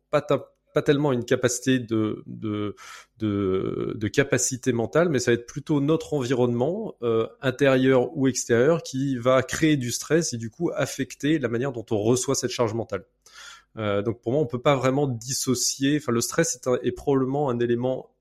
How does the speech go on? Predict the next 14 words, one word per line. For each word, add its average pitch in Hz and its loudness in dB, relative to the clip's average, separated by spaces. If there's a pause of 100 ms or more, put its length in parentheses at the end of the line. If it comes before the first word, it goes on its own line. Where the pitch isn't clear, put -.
(280)
extrêmement 131 -4
important, 135 -2 (540)
euh, 110 2
dans 120 0
la, 110 4
la 104 2
mesure, 127 0
on 113 -6
va 110 2
dire, 123 2
de, 113 -2
ou 107 -6
dans 107 -4
l'impact 123 0